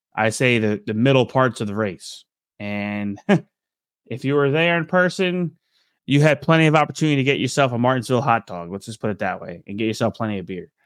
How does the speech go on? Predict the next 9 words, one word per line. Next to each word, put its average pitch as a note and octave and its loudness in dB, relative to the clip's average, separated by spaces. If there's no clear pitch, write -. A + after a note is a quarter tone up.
But B2+ 2
I, B2 0
I C#3 0
think, D#3+ -2
Chris, D3 -4
we, C#3 -4
we C#3 0
need D3 0
to A#2 -2